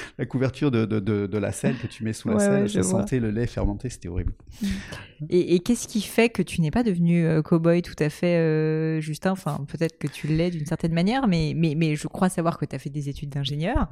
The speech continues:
Speaker 1: Ouais.
Speaker 2: après.
Speaker 1: Alors, ce qui s'est passé, c'est que, donc, le cheval, ça venait de ma mère.
Speaker 2: Mm.
Speaker 1: Et,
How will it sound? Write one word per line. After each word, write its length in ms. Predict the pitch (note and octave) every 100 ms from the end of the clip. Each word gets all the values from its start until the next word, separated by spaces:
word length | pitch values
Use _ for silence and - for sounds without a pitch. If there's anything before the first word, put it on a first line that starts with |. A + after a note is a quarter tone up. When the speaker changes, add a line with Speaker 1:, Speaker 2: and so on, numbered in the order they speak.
| A2
Speaker 1:
Ouais. 260 | G#2+ A#2+ -
Speaker 2:
après. 420 | D3 - F#3 A#3 - - - - - - -
Speaker 1:
Alors, 180 | A2 A2
ce 80 | -
qui 80 | E3
s'est 140 | -
passé, 300 | E3 B2 -
c'est 180 | D3+ A2+
que, 320 | - A#2 G2+ - _ _ -
donc, 260 | A2 G#2+ -
le 220 | B2 B2+
cheval, 320 | - C#3 E3
ça 100 | -
venait 180 | G2+ C3+
de 60 |
ma 100 | G#2+
mère. 360 | G2+ F#2 C#3 A2+ G2+
Speaker 2:
Mm. 200 | F3 E3 D#3+ _ - - -
Speaker 1:
Et, 580 | A#2 A2+ G#2+ G#2 -